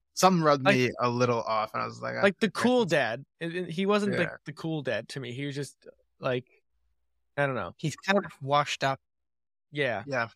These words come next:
Speaker 3: He's,
Speaker 1: Yeah.
Speaker 3: he's
Speaker 1: Washed
Speaker 3: washed
Speaker 1: up.
Speaker 3: up in a way that you would have hoped the first, like, the first movie, he's washed up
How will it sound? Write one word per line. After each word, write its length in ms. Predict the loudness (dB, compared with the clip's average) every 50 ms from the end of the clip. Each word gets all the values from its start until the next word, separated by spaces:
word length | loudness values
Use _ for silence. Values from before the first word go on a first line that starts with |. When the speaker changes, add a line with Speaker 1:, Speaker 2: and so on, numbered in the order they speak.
| _ _ _ _
Speaker 3:
He's, 80 | 0 2
Speaker 1:
Yeah. 140 | 2 2 2 0
Speaker 3:
he's 180 | 0 0 0 0
Speaker 1:
Washed 360 | 2 2 4 4 4 2 0
Speaker 3:
washed 120 | 0 2
Speaker 1:
up. 140 | 2 2 2 0
Speaker 3:
up 60 | -4
in 60 | -8
a 40 | -4
way 280 | 0 2 2 2 2
that 140 | 2 0 0
you 120 | 0 0 0
would 100 | 0 0
have 100 | 0 4
hoped 400 | 4 4 4 4 0 -8 -18 -12 -12
the 80 | -12 -12
first, 640 | -12 -10 -6 -4 -2 -2 0 -2 -2 -4 -6 -10 -12 _ _ _ _ _ _ _ _ _ _ _ _ _ _ _ _ _ _ _ _ _ -2
like, 280 | 0 2 2 0 0 -2
the 100 | -4 -4
first 420 | 0 2 2 2 4 2 -2 -4
movie, 500 | -2 -2 -2 -2 -4 -4 -4 -6 -6 -8
he's 260 | -10 -10 -10 -10 -8
washed 360 | -6 -4 -2 -2 -4 -4 -4
up 140 | -4 -6 -6